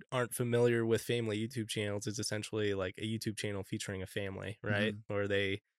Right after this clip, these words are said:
Speaker 1: uh, almost invite you to be, like, a part of their family and, like, do vlog style videos and stuff.
Speaker 2: Yeah.
Speaker 1: It's actually one of the most revenue, highest revenue generating channels on YouTube,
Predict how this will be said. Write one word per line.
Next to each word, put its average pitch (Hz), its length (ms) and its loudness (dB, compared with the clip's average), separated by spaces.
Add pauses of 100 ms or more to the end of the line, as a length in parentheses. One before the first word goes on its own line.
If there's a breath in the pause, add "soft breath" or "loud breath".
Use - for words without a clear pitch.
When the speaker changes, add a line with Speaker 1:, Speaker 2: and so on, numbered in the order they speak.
(360)
Speaker 1:
uh, 98 220 2
almost 107 500 2
invite 107 380 0
you 110 120 0
to 101 80 -2
be, 107 220 0
like, 98 180 0
a 95 40 -4
part 101 280 0
of 104 80 2
their 101 140 4
family 101 420 2
and, 101 100 0
like, 95 260 -2
do 95 140 -2
vlog 104 520 4
style 98 340 2
videos 98 560 2
and 101 120 -4
stuff. 98 460 0
Speaker 2:
Yeah. 117 220 -2 (200)
Speaker 1:
It's - 80 -6
actually 123 280 6
one 123 120 8
of 120 60 8
the 120 60 8
most 110 380 4
revenue, 113 400 4
highest 131 340 4
revenue 117 320 6
generating 104 520 2
channels 101 440 -2
on - 80 -6
YouTube, - 360 -8